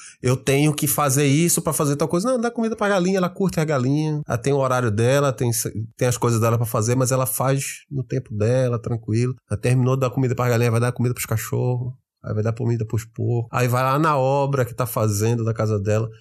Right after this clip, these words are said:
A vida simples, pra mim, independente de como você viva, no interior, não tô falando que só a vida do interior é a vida simples. É aquela vida que, não é que você não tem responsabilidade de horários, mas você faz as coisas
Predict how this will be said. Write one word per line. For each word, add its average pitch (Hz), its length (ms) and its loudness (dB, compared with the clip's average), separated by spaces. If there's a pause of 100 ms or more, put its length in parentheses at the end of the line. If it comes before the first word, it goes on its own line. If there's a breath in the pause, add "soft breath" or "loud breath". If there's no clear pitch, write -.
(280 loud breath)
A 110 100 -2
vida 147 240 0
simples, 139 800 0
pra 131 220 0
mim, 139 520 0
independente 147 880 2
de 208 80 -6
como 214 200 -2
você 202 340 -2
viva, 101 320 0
no 123 140 0
interior, 127 480 2
não 151 100 2
tô 185 100 -4
falando 175 360 0
que - 80 -4
só 139 160 0
a 135 60 2
vida 110 220 2
do 110 60 0
interior 104 320 0
é 98 40 2
a 95 40 2
vida 95 240 0
simples. 92 400 -4
É 120 80 0
aquela 175 320 0
vida 151 340 0
que, 180 540 -2
não 175 80 2
é 208 60 2
que 269 80 -4
você 254 260 0
não 220 180 0
tem 214 380 2
responsabilidade 185 880 0
de 170 80 -4
horários, 104 760 0
mas 120 220 0
você 143 260 -2
faz 160 280 -2
as 151 160 -2
coisas 147 540 -2